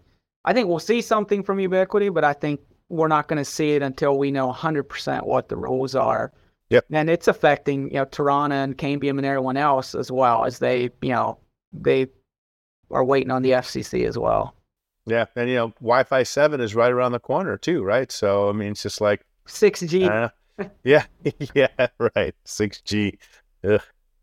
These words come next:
Speaker 1: Uh, or as Nathan says on his LinkedIn, um, inventor of nine G or something like that, you know.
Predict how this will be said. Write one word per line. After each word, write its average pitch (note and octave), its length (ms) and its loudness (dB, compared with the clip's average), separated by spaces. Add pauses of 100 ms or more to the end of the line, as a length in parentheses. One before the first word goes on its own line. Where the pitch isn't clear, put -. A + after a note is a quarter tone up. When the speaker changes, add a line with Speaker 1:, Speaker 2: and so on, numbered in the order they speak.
(180)
Speaker 1:
Uh, E3 580 -6
or E3 160 2
as D3+ 140 0
Nathan D#3+ 460 0
says D3 400 2
on D3 160 2
his C#3+ 120 -4
LinkedIn, D3+ 680 -4 (200)
um, C3+ 440 0 (640)
inventor D#3+ 480 2
of C#3+ 100 0
nine D#3 460 0
G C#3+ 320 0
or C3 80 0
something C3+ 400 -6
like C3 220 -4
that, C3+ 420 2
you C3+ 80 -8
know. C3+ 180 -2